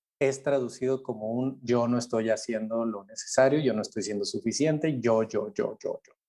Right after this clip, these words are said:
Así que hay que solucionar, ¿no? Si mi pareja está reactiva, está molesta, está cualquier cosa,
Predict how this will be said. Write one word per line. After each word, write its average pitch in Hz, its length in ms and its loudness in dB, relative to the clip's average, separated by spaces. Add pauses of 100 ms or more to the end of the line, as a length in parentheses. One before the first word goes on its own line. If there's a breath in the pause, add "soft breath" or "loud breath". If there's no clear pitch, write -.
(100)
Así 123 240 -2
que 135 80 4
hay 131 100 2
que 131 120 2
solucionar, 117 540 2
¿no? 113 100 0
Si 151 120 0
mi 123 100 2
pareja 110 340 0
está 131 180 0
reactiva, 147 480 2
está 170 160 -2
molesta, 131 400 -2
está 120 200 -4
cualquier 123 280 -2
cosa, 202 400 0